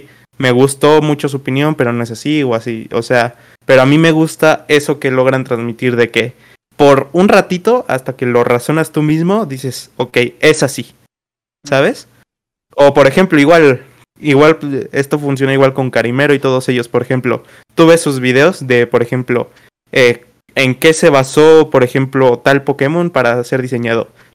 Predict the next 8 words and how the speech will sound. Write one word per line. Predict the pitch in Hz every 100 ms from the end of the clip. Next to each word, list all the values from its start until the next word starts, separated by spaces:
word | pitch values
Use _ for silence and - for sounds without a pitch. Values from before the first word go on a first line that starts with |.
| -
Te | 123
lo | 123
explican, | 120 - 180 196 226 277 - _ _ _ _ _ _
tú | 147 143 143 139
dices, | 143 135 131 -
"Ah, | 127 139 -
pues | 117
sí". | - 160 160